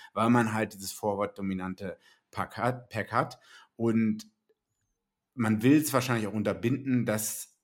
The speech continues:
Irland schnell spielt. Und da kommen wir jetzt auch zur Blitz-Defense. Nochmal, also wie,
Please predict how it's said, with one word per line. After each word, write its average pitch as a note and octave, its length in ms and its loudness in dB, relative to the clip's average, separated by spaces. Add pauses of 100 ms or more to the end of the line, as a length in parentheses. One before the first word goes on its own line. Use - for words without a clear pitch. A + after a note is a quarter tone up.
(560)
Irland G#2+ 300 0
schnell F2 260 -8
spielt. - 500 -12 (160)
Und G2 160 -8
da A2 80 0
kommen B2 220 0
wir A#2+ 60 4
jetzt - 120 -4
auch - 80 -10
zur - 540 -6
Blitz-Defense. G#2 960 -4 (1200)
Nochmal, A2+ 640 2
also G#2+ 420 -2
wie, D3+ 580 -8